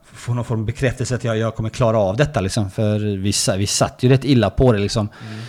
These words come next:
Speaker 1: eh, i den situationen och, och jag vill ju verkligen inte vara en del av att liksom,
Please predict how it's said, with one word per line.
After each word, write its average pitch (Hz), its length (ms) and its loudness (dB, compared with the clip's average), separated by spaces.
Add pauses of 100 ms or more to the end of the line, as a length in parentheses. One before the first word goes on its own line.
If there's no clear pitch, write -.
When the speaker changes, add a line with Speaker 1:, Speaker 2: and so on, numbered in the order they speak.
(440)
Speaker 1:
eh, - 180 -2
i 104 120 0
den 104 220 4
situationen 104 560 0
och, 107 180 -2 (480)
och 110 60 -6 (300)
jag 117 140 6
vill 104 240 6
ju 101 140 6
verkligen 110 400 4
inte 131 220 4
vara 113 200 6
en 104 120 4
del 107 180 4
av 101 80 4
att 98 120 0
liksom, 101 400 -2